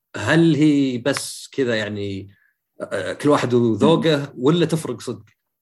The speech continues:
Speaker 2: لا، أنا دائمًا، نحن يعني أطباء الأسنان بننصح دائمًا تستخدم الفرشاية الناعمة، لأنه أنت مو محتاج أصلًا ضغط قوي جدًا على الأسنان حتى تنظفها، والضغط الشديد أصلًا حيأذي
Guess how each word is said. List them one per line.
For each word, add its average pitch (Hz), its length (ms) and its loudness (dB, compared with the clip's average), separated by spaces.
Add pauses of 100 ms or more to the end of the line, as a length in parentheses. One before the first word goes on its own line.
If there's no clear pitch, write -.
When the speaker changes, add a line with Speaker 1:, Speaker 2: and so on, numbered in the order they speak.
(1040)
Speaker 2:
لا، 131 280 2
أنا 143 100 2
دائمًا، 131 600 0
نحن 120 300 -4
يعني 104 240 -6
أطباء 120 240 -8
الأسنان 120 400 -6
بننصح 127 420 -8
دائمًا 120 500 0
تستخدم - 400 -12
الفرشاية 95 460 -4
الناعمة، 92 380 -6 (840)
لأنه 101 760 0 (180)
أنت 131 220 -2
مو 131 180 2
محتاج 135 440 0
أصلًا 110 380 -10
ضغط 117 320 -4 (460)
قوي 120 200 -2
جدًا 117 400 -4
على 92 120 -8
الأسنان - 340 -6
حتى - 240 -14 (240)
تنظفها، - 500 -8 (380)
والضغط 151 460 -2
الشديد 147 640 -2
أصلًا - 340 -6
حيأذي 120 600 -4